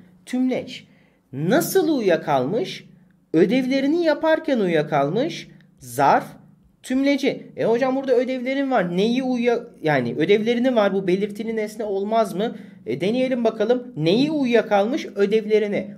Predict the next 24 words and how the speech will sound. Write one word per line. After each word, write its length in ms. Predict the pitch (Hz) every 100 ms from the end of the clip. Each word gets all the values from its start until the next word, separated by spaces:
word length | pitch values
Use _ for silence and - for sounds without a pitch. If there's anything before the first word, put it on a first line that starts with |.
| -
Olur 280 | 165 262 294
mu? 140 | 262
Olmaz. 560 | 302 220 226 220 127 127
Yani, 420 | 185 320 254 151 - - - - _ _
e, 20 | 131 113 110 110 170
biz 360 | 277 - - - _ _ _
sorulara 720 | _ - 151 151 185 240 349 -
tam 220 | 269 294
cevapları 540 | 233 196 190 165 247
vermemiz 500 | 233 185 175 185 180
gerekiyor. 540 | 131 110 98 - 92 90
Sa-, 360 | - 233 -
sırf 340 | - 247 247 214
böyle 160 | 185
ödevlerini 640 | 143 160 180 185 185 190 139
iyi 240 | 143 202
haline 440 | 180 170 175 190 151
diye 140 | 135
gördük 420 | 123 151 180 151
diye 200 | 196 226
biz 200 | 185 151
buna 220 | 131 107
belirtili 460 | 127 180 180 208 185
nesne 380 | 139 - 226